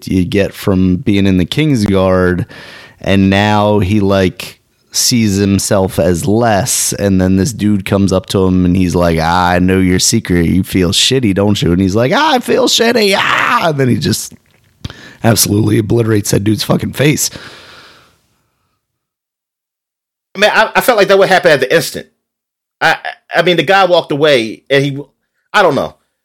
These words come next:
Speaker 1: Yeah.
Speaker 2: Anyway.
Speaker 1: Uh, yeah, I'd, I'd have to watch it again to see, like, the timeline, because there's also, like,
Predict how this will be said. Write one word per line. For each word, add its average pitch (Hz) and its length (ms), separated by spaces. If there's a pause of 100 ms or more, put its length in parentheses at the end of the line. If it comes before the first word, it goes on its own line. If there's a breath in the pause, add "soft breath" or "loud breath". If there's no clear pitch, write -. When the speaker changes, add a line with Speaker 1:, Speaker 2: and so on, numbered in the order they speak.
(140)
Speaker 1:
Yeah. 98 440
Speaker 2:
Anyway. 208 260
Speaker 1:
Uh, 143 140
yeah, 160 500
I'd, 196 260
I'd 220 220
have 143 200
to 127 100
watch 120 360
it 104 80
again 107 400
to 98 80
see, 104 260
like, 98 240
the 92 100
timeline, 95 720
because 123 260
there's 143 220
also, 139 320
like, 117 420